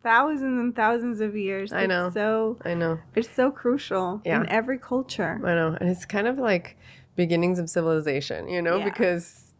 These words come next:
Speaker 2: you actually ha-, because you have to wait.
Speaker 1: Mm-hmm.
Speaker 2: Like, w-, that's such a luxury,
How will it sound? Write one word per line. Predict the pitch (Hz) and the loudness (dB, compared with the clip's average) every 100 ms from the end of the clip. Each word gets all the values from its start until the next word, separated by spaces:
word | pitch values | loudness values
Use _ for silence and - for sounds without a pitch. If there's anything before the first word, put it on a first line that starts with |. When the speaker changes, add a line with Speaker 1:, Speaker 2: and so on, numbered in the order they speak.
| _ 208 | _ -4
Speaker 2:
you | 180 113 | 0 2
actually | 156 175 - 214 202 180 | 2 -2 -2 0 2 0
ha-, | - - - | -4 -12 -14
because | - 175 | -8 -8
you | |
have | 175 202 | -2 0
to | |
wait. | 240 262 220 - - _ | 2 2 0 -6 -18 _
Speaker 1:
Mm-hmm. | 262 214 208 | -6 -2 2
Speaker 2:
Like, | 170 175 | 2 0
w-, | 175 - | -6 0
that's | 165 - | 0 0
such | 180 196 | 0 2
a | |
luxury, | 180 190 180 156 165 160 | 2 0 0 2 0 0